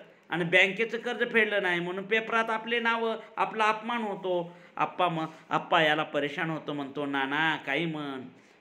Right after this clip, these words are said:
पण मला हे शेतकऱ्याचं जगणं नको वाटतंय. रात खणायची आणि पहाट उकरायची ही काय जमाना आलाय?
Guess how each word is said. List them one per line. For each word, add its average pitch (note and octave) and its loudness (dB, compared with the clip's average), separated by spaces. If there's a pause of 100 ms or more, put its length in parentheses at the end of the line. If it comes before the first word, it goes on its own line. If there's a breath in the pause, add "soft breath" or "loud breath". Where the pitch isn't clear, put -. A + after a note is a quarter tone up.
पण C#3 0
मला C3+ -2
हे C3+ -6
शेतकऱ्याचं D3+ -4
जगणं C#3+ -2
नको F#3+ 0
वाटतंय. C3+ 0 (920)
रात C#3 2 (120)
खणायची E3 -2
आणि D#3 0
पहाट D3+ -6
उकरायची D#3 -4
ही D#3 -8
काय D3 0
जमाना D3+ -2
आलाय? D3 0